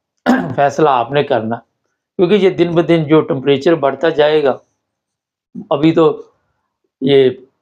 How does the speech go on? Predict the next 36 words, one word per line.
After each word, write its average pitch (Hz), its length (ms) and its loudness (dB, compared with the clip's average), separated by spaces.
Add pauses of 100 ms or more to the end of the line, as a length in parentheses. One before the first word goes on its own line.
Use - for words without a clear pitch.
(120)
आपके 131 400 -2
नून 135 280 0
लीग 151 180 0
के 156 80 2
लोग 131 300 2
बाहर 131 260 0
आते 131 280 -2
तो 135 100 0
लोग 123 340 2
गालियां 123 340 -2
निकालते, 123 480 -2
कोई 127 120 -4
बोतल 123 300 -2
मार 117 300 -2
देता 123 340 -4
है 117 160 0
उसके 123 260 -10
बच्चे 117 300 -6
के 120 120 -4
सामने। 120 500 -4 (100)
ये 160 140 2
हिना 139 280 -4
की 160 120 -14
बात 123 300 -2
का, 110 80 -16 (1080)
कभी 135 380 -2 (100)
नवाज 135 240 0
शरीफ 135 260 0
को 139 80 2
गालियां 123 440 -2
पड़ती 123 480 -4
है, 117 120 2
कभी 127 260 -2
किसी 143 260 -8
को 139 120 -2
पड़ती, 127 440 -6